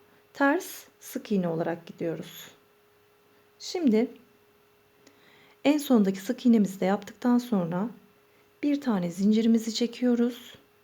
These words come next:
ve normalde sık iğneyi bu şekilde düz gidiyoruz. Ters sık iğneyi de tam tersi bu şekilde olarak gidiyoruz. Yani sık iğneyi giderken böyle gidiyoruz.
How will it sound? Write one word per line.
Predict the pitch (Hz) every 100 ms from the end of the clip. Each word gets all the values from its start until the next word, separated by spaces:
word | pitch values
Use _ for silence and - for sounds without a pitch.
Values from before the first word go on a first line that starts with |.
| _ _ _ _ 208
ve | 220 262 277 - _ _ _ - _ -
normalde | 233 254 269 269 262
sık | 262 262 -
iğneyi | 254 240 233 269 - - _ _ _ _
bu | 269
şekilde | - 247 - 202 196
düz | 208 220
gidiyoruz. | - 247 262 254 277 - - - _ _ -
Ters | 285 320 330 - - - -
sık | - - 285 -
iğneyi | 214 202 196 196
de | 214 277 - _ _ _ -
tam | 240 226
tersi | 220 196 175 - - 170 - _ _ _ _ _ _ -
bu | 262
şekilde | - 196 190 175 165
olarak | 160 165 165 165
gidiyoruz. | 165 165 160 160 - - - _ _ _ _ _ _ _ _ -
Yani | 196 185 185
sık | - 220
iğneyi | 214 214 196
giderken | 196 208 202 202 185 175 -
böyle | 190 214 220
gidiyoruz. | 214 226 233 233 285 -